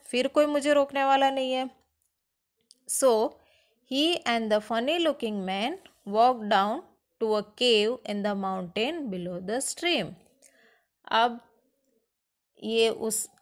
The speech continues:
फनी लुकिंग मैन की हेल्प करने का सोचता है और उससे जो कंटेनर होता है, जो बैरल होता है, वो खुद उठा लेता है और उसके साथ चलते चलते वापस पहाड़ों के नीचे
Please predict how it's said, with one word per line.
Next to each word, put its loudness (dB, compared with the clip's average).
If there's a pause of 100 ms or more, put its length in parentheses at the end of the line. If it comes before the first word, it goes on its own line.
(480)
फनी 2
लुकिंग -2
मैन -4
की -2
हेल्प -4
करने -4
का 0
सोचता -4
है 0
और 0
उससे -2
जो -2
कंटेनर -4
होता -4
है, 0
जो -2
बैरल 0
होता -4
है, 0 (580)
वो -6
खुद -4
उठा 2
लेता 2
है 2
और 0
उसके -4
साथ 0
चलते -6
चलते -8
वापस -2
पहाड़ों -4
के -8
नीचे -2